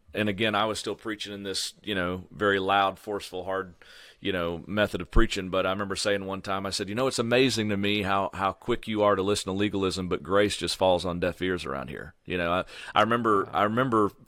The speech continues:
feeling like, man, now I'm trying to preach what the Bible actually says versus, you know,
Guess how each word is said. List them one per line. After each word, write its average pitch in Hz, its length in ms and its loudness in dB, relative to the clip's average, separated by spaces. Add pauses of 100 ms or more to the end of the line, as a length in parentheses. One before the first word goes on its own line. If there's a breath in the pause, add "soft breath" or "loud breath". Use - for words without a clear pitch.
feeling 139 320 4
like, 101 280 4
man, 107 160 -2
now 123 180 4
I'm 131 80 0
trying 117 200 2
to 101 60 -4
preach - 300 8
what 98 120 2
the 95 60 -4
Bible 98 400 0
actually 101 400 6
says 135 500 8
versus, 104 540 0 (540 soft breath)
you 104 100 -2
know, 95 440 0